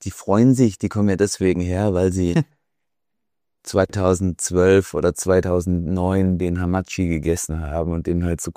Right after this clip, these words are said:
Speaker 1: cool fanden. Und dann, dann, das wär jetzt, das wär jetzt auch, äh, sehr, ähm, harsh, wenn wir sagen, „Hey, komm, wir machen jetzt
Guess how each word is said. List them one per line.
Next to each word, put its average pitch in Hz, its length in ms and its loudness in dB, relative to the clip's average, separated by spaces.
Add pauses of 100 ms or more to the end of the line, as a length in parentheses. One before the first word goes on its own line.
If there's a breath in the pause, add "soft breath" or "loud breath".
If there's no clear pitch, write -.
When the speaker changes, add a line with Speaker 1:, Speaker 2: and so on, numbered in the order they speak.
Speaker 1:
cool 92 140 -2
fanden. 82 360 -8
Und 82 180 -4
dann, 85 280 -2
dann, 87 200 -4 (440)
das - 220 -16
wär 92 200 4
jetzt, - 320 -2 (520)
das - 120 -10
wär 90 80 2
jetzt - 200 -2
auch, 101 320 4
äh, 92 420 6 (840)
sehr, 92 560 4
ähm, 87 760 -2 (1200)
harsh, 92 520 -2 (200)
wenn 90 140 -2
wir 87 140 0
sagen, 87 300 0
„Hey, 87 160 -2
komm, 90 280 -4
wir 87 140 -4
machen 90 260 -2
jetzt 82 220 -6